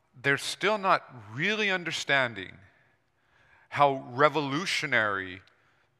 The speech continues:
this faith is. They're not really understanding that what Jesus came to do is not just kind of to,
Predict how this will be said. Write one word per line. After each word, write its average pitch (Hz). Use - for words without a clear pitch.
this -
faith 131
is. 92
They're 143
not 185
really 208
understanding 156
that 120
what 151
Jesus 196
came 185
to 151
do 165
is 120
not 175
just -
kind 185
of 139
to, 123